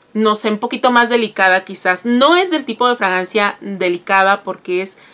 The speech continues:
muy frutal y sigue siendo también como muy dulce, pero sí tiene esa parte que la hace más femenina, que les digo, a mí me da como un aroma a rosas y que yo no se lo he percibido a ninguna otra, eh, de, de la línea de Ángel. Entonces,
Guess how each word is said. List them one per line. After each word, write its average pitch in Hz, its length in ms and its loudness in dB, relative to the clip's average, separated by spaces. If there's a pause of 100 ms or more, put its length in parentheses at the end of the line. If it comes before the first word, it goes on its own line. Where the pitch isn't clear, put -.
(440)
muy 240 300 0
frutal 240 460 2
y 220 100 -6
sigue 214 200 -2
siendo 208 320 -6
también 185 360 -6
como 196 200 -6
muy 185 220 -6
dulce, 214 440 0 (340)
pero 214 220 6
sí 214 180 -8
tiene 240 460 -2
esa 226 380 -2
parte 208 320 0
que 208 100 -6
la 185 120 -4
hace 190 300 -8
más 196 360 -4
femenina, 190 560 -6
que 196 140 -6
les 180 160 -2
digo, 196 120 -6
a 202 80 0
mí 202 60 -6
me 196 80 -4
da 185 160 0
como 202 160 -8
un 190 100 -6
aroma 190 400 -2
a 202 140 2
rosas 208 400 0
y 208 60 -14
que 175 160 -6
yo 208 120 0
no 208 100 -4
se 214 140 -6
lo 202 120 -2
he 190 40 -4
percibido 202 600 -6 (420)
a 208 100 2
ninguna 220 800 2
otra, 202 640 2
eh, 175 460 -4 (100)
de, 175 380 -6
de 180 160 -6
la 185 160 0
línea 196 300 -4
de 196 120 -4
Ángel. 196 380 -6
Entonces, 185 580 -8